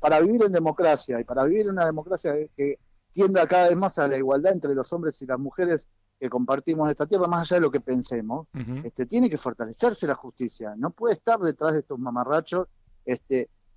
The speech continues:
Speaker 1: que lo único que hacen son operaciones políticas. Bueno,
Speaker 2: Sí, más allá
Speaker 1: eso es
Speaker 2: de,
Speaker 1: lo que
Speaker 2: más allá
Speaker 1: nosotros
Speaker 2: de este
Speaker 1: estamos
Speaker 2: caso,
Speaker 1: denunciando, ¿no?
Speaker 2: <clears throat> más allá de este caso,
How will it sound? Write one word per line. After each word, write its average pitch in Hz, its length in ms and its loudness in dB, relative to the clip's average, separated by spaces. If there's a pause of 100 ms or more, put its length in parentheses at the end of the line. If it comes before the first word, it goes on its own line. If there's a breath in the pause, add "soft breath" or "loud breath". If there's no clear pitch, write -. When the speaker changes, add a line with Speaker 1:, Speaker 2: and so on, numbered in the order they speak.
(140)
Speaker 1:
que 143 120 2
lo 151 120 4
único 196 260 2
que 175 80 -2
hacen 170 220 -2
son 151 160 -4
operaciones 127 480 -6
políticas. 104 460 -14
Bueno, 147 280 2
Speaker 2:
Sí, 160 60 -14
más 147 160 0
allá 160 40 0
Speaker 1:
eso 151 140 4
es 165 80 8
Speaker 2:
de, 160 60 8
Speaker 1:
lo 170 60 4
que 143 60 4
Speaker 2:
más 147 100 4
allá 151 100 4
Speaker 1:
nosotros 156 180 6
Speaker 2:
de 160 60 8
este 147 120 2
Speaker 1:
estamos 147 300 6
Speaker 2:
caso, 117 240 0
Speaker 1:
denunciando, 175 640 0
¿no? 160 60 -10
Speaker 2:
<clears throat> 160 40 -18
más 147 180 -2
allá 135 180 -2
de 156 40 2
este 139 160 -2
caso, 147 380 0